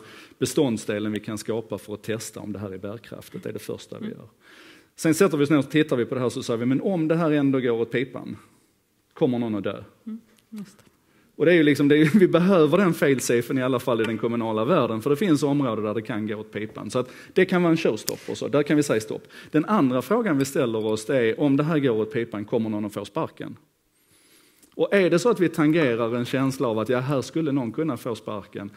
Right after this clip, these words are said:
Speaker 1: då är det ju ett utmärkt tillfälle att ta den här frågeställningen tillbaka i organisationen och se, liksom, varför, varför skulle vi kunna tänka oss att ge sp-, eller varför finns det en oro för att få sparken om det här skulle gå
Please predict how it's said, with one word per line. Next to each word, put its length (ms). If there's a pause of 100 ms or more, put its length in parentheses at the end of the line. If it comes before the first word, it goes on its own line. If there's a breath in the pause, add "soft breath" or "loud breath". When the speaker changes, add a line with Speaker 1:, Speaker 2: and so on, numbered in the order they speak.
(180 loud breath)
Speaker 1:
då 100
är 60
det 80
ju 60
ett 100
utmärkt 500
tillfälle 380
att 80
ta 160
den 100
här 120
frågeställningen 600
tillbaka 460
i 40
organisationen 840
och 140
se, 220
liksom, 300 (260 loud breath)
varför, 500
varför 260
skulle 340
vi 100
kunna 260
tänka 460
oss 260
att 60
ge 100
sp-, 160
eller 120
varför 240
finns 280
det 60
en 80
oro 440
för 200
att 60
få 140
sparken 460
om 100
det 80
här 80
skulle 260
gå 160